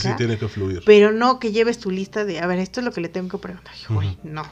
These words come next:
Speaker 1: no
Speaker 2: Sí,
Speaker 1: va
Speaker 2: me
Speaker 1: por
Speaker 2: interesa
Speaker 1: ahí.
Speaker 2: saber si cocinas, si sabes hacer chiles en nogada y además preparas café en las mañanas.
Speaker 1: Claro.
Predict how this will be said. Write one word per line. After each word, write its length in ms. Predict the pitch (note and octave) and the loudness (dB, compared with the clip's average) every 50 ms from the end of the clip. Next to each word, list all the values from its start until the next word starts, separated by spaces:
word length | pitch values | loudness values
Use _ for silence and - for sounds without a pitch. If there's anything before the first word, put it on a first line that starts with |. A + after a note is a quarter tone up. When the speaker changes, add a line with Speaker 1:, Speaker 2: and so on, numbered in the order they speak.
| - - - - - | -16 -20 -20 -14 -6
Speaker 1:
no 100 | F#3 F3+ | 0 4
Speaker 2:
Sí, 60 | D#3 | 4
Speaker 1:
va 60 | D3 | 6
Speaker 2:
me 60 | C3+ B2+ | 6 6
Speaker 1:
por 60 | A#2+ | 4
Speaker 2:
interesa 280 | A2+ A2+ A#2+ A#2+ B2 B2 | 4 4 4 4 2 2
Speaker 1:
ahí. 60 | A2+ | 2
Speaker 2:
saber 260 | - A#2+ A2+ A#2+ A2+ | 2 2 4 4 2
si 240 | A2 - A#2+ A2 G#2 | 0 0 0 0 0
cocinas, 560 | - - G2+ - - A2+ A2+ A2+ A2+ A2 G#2 - | 0 -2 -4 -2 0 -2 0 0 0 -2 -2 -4
si 80 | G#2 F#2+ | -6 -4
sabes 260 | - G#2+ G#2 - - | -4 -4 -4 -4 -4
hacer 160 | F#2 G#2 G2 | -6 -6 -6
chiles 320 | - - G#2+ G2+ G2 - | -6 -6 -4 -4 -4 -6
en 80 | G2+ F2+ | -6 -6
nogada 380 | F#2 F#2+ F#2+ G#2 G#2 G#2+ G#2+ G#2 | -6 -4 -2 -2 -2 -2 -2 -4
y 40 | |
además 300 | F#2+ F2+ F2+ F2+ G2 - | -4 -4 -6 -6 -8 -8
preparas 320 | - G2 F2+ G2+ F#2 F2+ - | -8 -6 -6 -6 -6 -6 -8
café 180 | F2+ - - | -10 -8 -6
en 60 | F#2+ F#2 | -6 -4
las 100 | F#2 G#2 | -4 -4
mañanas. 240 | B2+ D3 E3 D3+ G3+ | -4 -2 -2 -2 -2
Speaker 1:
Claro. 380 | A#3 A#3 A3 G#3+ G3+ F3+ E3+ | 0 0 2 2 2 0 -2